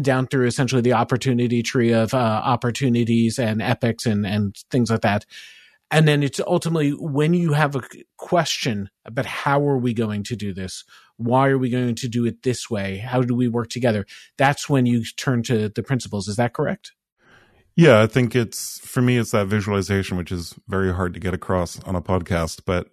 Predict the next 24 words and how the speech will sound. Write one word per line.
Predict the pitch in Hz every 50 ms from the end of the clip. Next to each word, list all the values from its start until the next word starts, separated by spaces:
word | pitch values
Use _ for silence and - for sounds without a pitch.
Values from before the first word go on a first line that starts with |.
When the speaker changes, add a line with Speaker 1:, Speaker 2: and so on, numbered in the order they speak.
| _ _
Speaker 2:
the | - - 92
stack | 90 - - 117 107 101 -
from | - 101 95
top | - - 92 90 -
to | 92
bottom | 87 92 87 87 87
answers | 82 76 87 87 82 - 95 87
that | 90 87 80
question | - 95 87 - - 87
of | 80 78
how, | - - 85 80 76
right? | 71 - - 82 82 -
So | - 78 78
how | 80 95 104 113
are | 113
we | 107 107
gonna | 98 95 92
achieve | 87 - 92 85
this | 87 85 -
vision? | - 82 80 78 78 78
Well, | 80 73
here's | 78 76 80 87
the | - -
strategy. | - 160 156 147 139 104 87 113 127 123